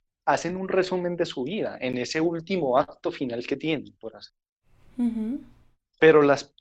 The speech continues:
Speaker 1: las, los que, de hecho, es un gran resumen, es un, un resumen, eh, muy, muy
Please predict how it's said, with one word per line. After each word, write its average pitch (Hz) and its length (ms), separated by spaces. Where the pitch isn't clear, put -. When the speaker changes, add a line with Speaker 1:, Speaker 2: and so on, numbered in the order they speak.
Speaker 1:
las, 131 720
los 131 380
que, 123 640
de 139 200
hecho, 165 220
es 170 120
un 180 200
gran 170 300
resumen, 190 520
es 151 140
un, 180 260
un 160 180
resumen, 170 680
eh, 127 160
muy, 147 420
muy 147 640